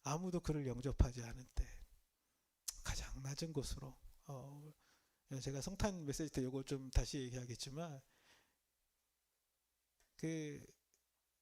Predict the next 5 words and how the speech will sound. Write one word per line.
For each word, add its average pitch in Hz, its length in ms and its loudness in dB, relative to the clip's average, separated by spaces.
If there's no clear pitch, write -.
그분이 180 580 0
생명을 302 580 6
주기 165 220 -4
위해 175 80 4
오세요. 120 600 -2